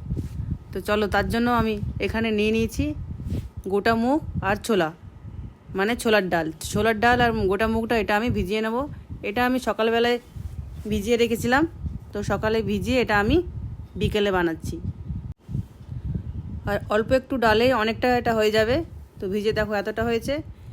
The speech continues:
এবারে ভালো করে এটা আমি ধুয়ে নিয়েছি আর এটা মিক্সিং জারে নিয়ে নিচ্ছি, এটাকে পিষে নেবো। এটার মধ্যে আমি এখন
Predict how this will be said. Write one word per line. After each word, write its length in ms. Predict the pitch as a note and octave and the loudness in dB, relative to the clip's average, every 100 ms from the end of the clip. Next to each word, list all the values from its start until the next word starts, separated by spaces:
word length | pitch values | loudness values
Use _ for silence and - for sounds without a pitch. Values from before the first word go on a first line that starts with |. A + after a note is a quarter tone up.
| - - | -4 -2
এবারে 200 | G3+ G3 | 0 0
ভালো 140 | F#3+ G#3+ | 0 0
করে 140 | A#3+ | 2
এটা 120 | A#3 A3+ | 2 2
আমি 100 | G#3 | 0
ধুয়ে 140 | G3+ G#3+ | 0 0
নিয়েছি 240 | A3+ A#3 | 0 0
আর 60 | C4 | 0
এটা 120 | G#3 G#3 | 0 0
মিক্সিং 200 | F#3+ G#3 G3+ | 0 -2 -2
জারে 160 | G#3+ A#3+ | 0 2
নিয়ে 120 | G3+ | 2
নিচ্ছি, 300 | G3 G3 - D4+ - - - - - - | 2 0 -2 -4 -4 -8 -8 -8 -10 -4
এটাকে 280 | G3+ G3 G#3+ | -2 0 -2
পিষে 180 | G#3+ A3 | -2 0
নেবো। 140 | B3 B3 | 2 4
এটার 140 | A3 B3 | 2 2
মধ্যে 160 | B3 B3 | 0 0
আমি 100 | A#3+ | 0
এখন 160 | G#3+ | 0